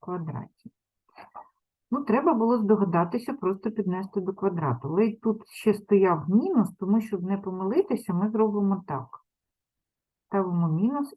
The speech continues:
і акуратно підносимо до квадрату. В таких прикладах я би працювала дуже так детально. Цей, е, дріб ми підносимо до квадрату. Чисельник в квадраті — це шістнадцять, знаменник — двійка. Тобто потім скоротимо і отримаємо вісім.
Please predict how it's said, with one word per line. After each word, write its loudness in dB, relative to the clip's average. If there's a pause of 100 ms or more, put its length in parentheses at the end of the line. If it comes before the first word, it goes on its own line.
і -8
акуратно 0
підносимо -4
до -6
квадрату. -10 (1160)
В -16
таких 0
прикладах 4
я 4
би 0
працювала 2
дуже -2
так -6
детально. -4 (380)
Цей, -4
е, 2
дріб 2
ми 8
підносимо 0
до 0
квадрату. -4
Чисельник 2
в -20
квадраті — -4
це -6
шістнадцять, -4
знаменник — 0
двійка. -8 (480)
Тобто -2
потім 2
скоротимо 0
і 2
отримаємо 0
вісім. -10